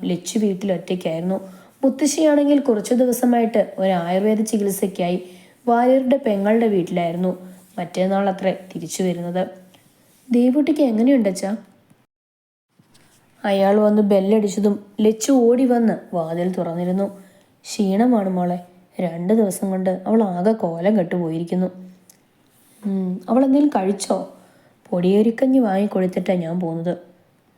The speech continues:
"ഉം, നാളെ പോരാ അല്ലേ അച്ഛാ?" "അങ്ങനെയാ ഡോക്ടർ പറഞ്ഞത്." അയാൾ വന്ന് സെറ്റിയിലേക്കൊന്ന് അമർന്നിരുന്നു. "അച്ഛൻ, അച്ഛന്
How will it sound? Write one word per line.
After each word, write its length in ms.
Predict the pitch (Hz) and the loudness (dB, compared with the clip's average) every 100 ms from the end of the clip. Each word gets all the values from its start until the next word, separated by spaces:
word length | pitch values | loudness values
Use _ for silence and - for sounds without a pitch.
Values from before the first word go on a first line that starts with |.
| _ | _
"ഉം, 180 | 208 190 185 208 | -6 -6 -2 0
നാളെ 220 | 226 302 262 | 2 2 0
പോരാ 240 | 214 233 196 | 0 0 2
അല്ലേ 160 | 196 202 | 2 0
അച്ഛാ?" 200 | - 339 - - _ _ _ _ _ 196 | 0 -4 -6 -20 _ _ _ _ _ -12
"അങ്ങനെയാ 360 | 170 165 202 226 | -8 -2 0 2
ഡോക്ടർ 260 | 196 190 226 214 | 0 0 0 0
പറഞ്ഞത്." 340 | 180 190 196 - - _ _ _ - | 0 0 -2 -4 -12 _ _ _ -6
അയാൾ 240 | 185 180 185 | -2 0 2
വന്ന് 200 | 185 180 180 - | 2 0 -2 -6
സെറ്റിയിലേക്കൊന്ന് 840 | - 214 208 226 226 226 226 196 180 - 170 | -2 -2 0 2 4 2 0 -2 -2 -6 -10
അമർന്നിരുന്നു. 540 | 165 175 185 165 175 - - _ _ _ | -6 -4 -4 -4 -6 -8 -16 _ _ _
"അച്ഛൻ, 260 | 202 - 277 277 - _ _ _ _ _ - | -8 -2 -2 -2 -12 _ _ _ _ _ -12
അച്ഛന് 220 | 220 294 | -2 -2